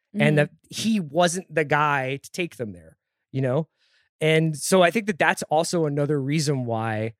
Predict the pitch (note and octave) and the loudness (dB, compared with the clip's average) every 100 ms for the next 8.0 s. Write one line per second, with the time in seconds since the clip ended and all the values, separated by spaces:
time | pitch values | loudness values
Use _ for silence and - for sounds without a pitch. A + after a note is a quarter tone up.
0 | _ _ _ _ _ _ _ _ _ _ | _ _ _ _ _ _ _ _ _ _
1 | _ _ F3+ F3+ F3+ - - F3 F#3+ F3+ | _ _ 0 4 4 2 2 4 4 4
2 | F3 - E3+ D#3+ - F3 F3+ E3 D3+ - | 0 0 0 0 0 2 4 4 2 0
3 | C3+ C3 B2+ B2 C#3+ B2 A#2+ - C3 A#2+ | -2 0 0 0 -2 -4 -2 0 0 0
4 | - C3 B2 A#2+ C3+ C3+ C3 A#2 A2+ C3+ | 0 2 2 2 2 2 2 0 -2 -2
5 | A#2 C3 D3+ D#3+ D3+ D3 C3+ C3+ C3+ C#3 | -2 -2 0 4 4 4 2 0 -2 -2
6 | A#2+ A2+ B2 B2+ B2 G#2+ - F#3 F#3 E3+ | -2 -2 -2 0 -2 -6 -6 2 4 6
7 | C3 A#2+ C3 C3+ - - D#3 A#2+ A2 | 2 0 0 0 0 0 2 2 0